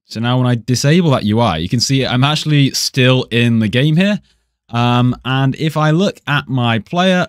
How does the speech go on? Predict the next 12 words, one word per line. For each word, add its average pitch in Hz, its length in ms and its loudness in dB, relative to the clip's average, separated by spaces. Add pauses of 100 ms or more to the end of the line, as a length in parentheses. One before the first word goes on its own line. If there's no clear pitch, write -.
(120)
we 135 120 -4
can 139 140 2
see 139 240 0
I 127 160 0
now 135 140 2
have 127 180 -4
this 123 160 -4
attribute 110 560 -4
of 107 340 -2
dead 98 480 -2
equals 95 380 -8
true. 139 380 2